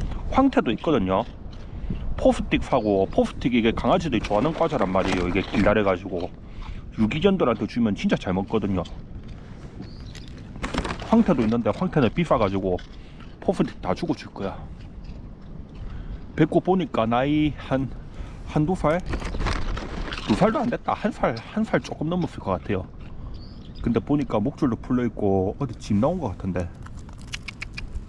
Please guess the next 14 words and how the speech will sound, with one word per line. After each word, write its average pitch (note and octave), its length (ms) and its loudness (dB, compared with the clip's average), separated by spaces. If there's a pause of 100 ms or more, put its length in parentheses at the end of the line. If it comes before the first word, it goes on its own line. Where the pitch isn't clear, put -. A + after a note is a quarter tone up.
(420)
응? F#3 120 0 (220)
일로 F#3 120 0
와. G3 100 4 (840)
일로 F#3+ 120 0
와. A3 80 -2 (1080)
댕댕아, G3+ 340 2
먹어. B3 280 0 (2000)
먹어. A3+ 260 0 (1160)
안 - 120 2
먹고 - 180 0
싶나? B3+ 560 0 (1800)
안 G2+ 100 2
먹고 D#3 200 0
싶나? A#2+ 480 0